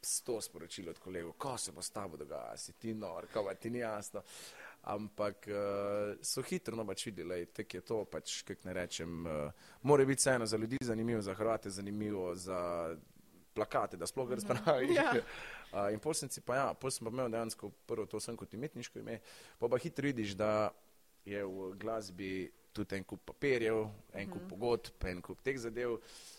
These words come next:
Speaker 1: In zraven vseh teh papirjev vedno mogel biti aneks
Speaker 2: Ja.
Speaker 1: o tem, da je to moje umetniško, bla, bla, bla. Pol tudi smo imeli probleme, ne vem, po špilih, ko smo kje spali z bendom,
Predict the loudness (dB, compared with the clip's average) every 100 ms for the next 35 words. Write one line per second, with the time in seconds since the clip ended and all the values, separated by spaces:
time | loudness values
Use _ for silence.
0 | -16 -16 -8 -6 -4 -2 0 0 0 -4
1 | -4 -2 0 2 2 0 -2 -2 -2 -6
2 | -20 -20 -10 -6 -6 -6 -6 -6 -6 -8
3 | -16 -16 -14 -4 2 2 2 0 0 -4
4 | -4 -8 -6 -4 -4 -4 -8 -6 -6 -4
5 | -6 -6 -2 0 2 0 -2 -4 -6 -6
6 | -6 -8 -10 -6 -6 -6 -8 -8 -10 -16
7 | -20 -18 -2 -2 -2 -4 -4 -4 -6 -8
8 | -8 -8 -2 0 0 -2 -2 -2 -2 -2